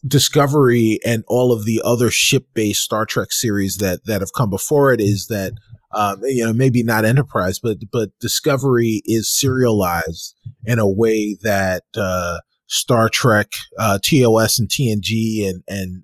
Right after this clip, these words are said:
uh, d-, and, uh, and, uh, Discovery, I mean, not Discovery, uh, Voyager were not,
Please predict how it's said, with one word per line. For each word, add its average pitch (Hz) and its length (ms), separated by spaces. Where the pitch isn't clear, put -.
uh, 92 360
d-, 101 240
and, 92 340
uh, 87 240
and, 92 400
uh, 87 200
Discovery, 110 880
I 107 60
mean, 107 200
not 98 200
Discovery, 90 640
uh, 82 480
Voyager 101 680
were 98 260
not, 107 420